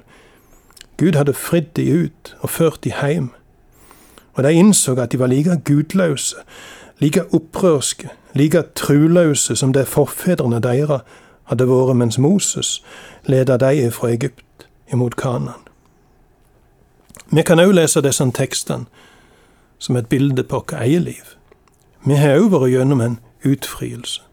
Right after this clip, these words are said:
Jesus har sett dere fri fra synd og djevel, dom og død,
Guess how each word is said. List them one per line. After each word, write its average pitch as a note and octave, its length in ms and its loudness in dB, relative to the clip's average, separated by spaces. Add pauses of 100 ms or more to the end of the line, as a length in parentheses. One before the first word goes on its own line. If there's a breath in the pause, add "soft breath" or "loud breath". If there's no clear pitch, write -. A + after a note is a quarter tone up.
(440)
Jesus E3 460 2
har C3 100 0
sett - 300 -2
dere D3 260 -2
fri C#3+ 320 0
fra - 160 -8
synd C#3+ 360 2
og A#2+ 100 -2
djevel, C3 380 0 (360 loud breath)
dom C3+ 220 2
og B2 140 0
død, C3+ 340 -2